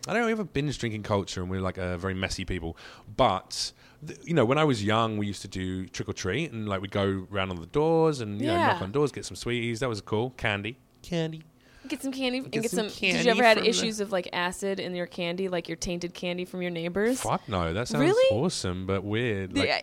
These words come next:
Speaker 2: it, it,
Speaker 1: terrifying for
Speaker 2: it sounds
Speaker 1: children.
Speaker 2: amazing, but there's been some cases around America and different towns where candy has been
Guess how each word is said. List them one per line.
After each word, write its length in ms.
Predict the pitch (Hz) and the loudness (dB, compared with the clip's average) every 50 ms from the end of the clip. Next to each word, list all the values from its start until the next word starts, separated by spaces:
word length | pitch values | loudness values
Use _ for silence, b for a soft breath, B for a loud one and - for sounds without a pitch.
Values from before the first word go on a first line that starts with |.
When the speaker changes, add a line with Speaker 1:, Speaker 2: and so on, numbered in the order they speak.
| - | -2
Speaker 2:
it, 160 | - - - - | -4 -2 -2 0
it, 80 | - | 6
Speaker 1:
terrifying 380 | 123 139 180 202 - 117 104 190 | 8 8 8 8 6 4 4 4
for 60 | - | 4
Speaker 2:
it 40 | - | 4
sounds 220 | - 277 381 466 | 6 6 6 6
Speaker 1:
children. 180 | 427 - 226 196 | 6 4 2 2
Speaker 2:
amazing, 380 | 190 202 233 254 254 208 - 185 | 2 2 2 0 0 -2 -2 -2
but 140 | 208 - - | -2 0 2
there's 280 | 226 254 262 240 214 208 | 2 2 2 0 -2 -2
been 220 | 214 208 202 202 196 | -2 -2 -2 -4 -6
some 500 | - 190 180 175 170 160 147 139 117 - - _ - _ | -6 -4 -4 -4 -4 -4 -6 -6 -10 -12 -16 _ -18 _
cases 500 | - - 214 196 196 - 185 175 170 - - | -4 -2 -2 -2 -2 -2 -4 -4 -6 -6 -6
around 260 | - 180 185 175 170 160 | -4 -2 0 0 0 -2
America 600 | 165 175 180 180 175 165 - - 165 165 170 - - - | -2 -2 0 0 -2 -2 -2 -2 -2 -2 -2 -4 -6 -6
and 280 | 180 175 170 - - | -8 -8 -8 -8 -6
different 280 | - 185 180 180 160 - | -6 -4 -4 -4 -6 -4
towns 360 | 208 196 190 175 170 170 175 | -4 -2 -2 -2 -4 -4 -4
where 260 | - 170 165 160 156 | -2 0 0 0 -2
candy 500 | 156 - - 214 190 185 185 180 175 175 | -6 -8 -8 -6 -4 -4 -2 -2 -2 -2
has 120 | 180 175 185 | -2 -2 -2
been 300 | 180 170 165 165 156 | -2 -2 -2 -4 -8